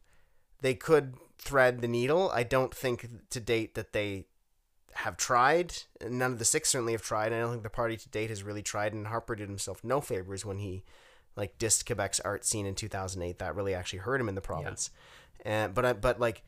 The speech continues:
Speaker 1: just because Harper dissed the arts once, like, the Conservatives could move on from that. They choose not to, I think. I think they're too dependent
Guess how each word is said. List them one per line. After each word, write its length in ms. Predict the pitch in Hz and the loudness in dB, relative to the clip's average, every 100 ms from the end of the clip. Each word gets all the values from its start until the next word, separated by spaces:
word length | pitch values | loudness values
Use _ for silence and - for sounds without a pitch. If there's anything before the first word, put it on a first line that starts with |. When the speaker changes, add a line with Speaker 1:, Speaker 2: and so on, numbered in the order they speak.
| - | -2
Speaker 1:
just 180 | 170 170 | 0 2
because 220 | 175 156 | 2 2
Harper 240 | 147 143 143 | 2 2 2
dissed 180 | 135 | 0
the 120 | - 127 | 2 4
arts 260 | 123 - | 4 0
once, 360 | 123 120 98 - | 2 2 4 0
like, 180 | 107 - | -2 -6
the 80 | 131 | -6
Conservatives 420 | 160 220 254 170 | 2 4 4 2
could 300 | - - 196 | 2 4 6
move 160 | 160 147 | 4 6
on 160 | 190 | 4
from 200 | 190 110 | 4 -4
that. 180 | - - - | -6 -14 -8
They 100 | 120 | -4
choose 300 | - 151 117 | -2 -2 -2
not 200 | 110 - | -2 -4
to, 220 | - - - | -8 -12 -14
I 100 | - | -10
think. 240 | 104 85 - | -8 -8 -8
I 60 | |
think 160 | 104 104 | -8 -8
they're 60 | 98 | -8
too 160 | - | -8
dependent 500 | 101 - 98 87 - | -8 -8 -8 -8 -12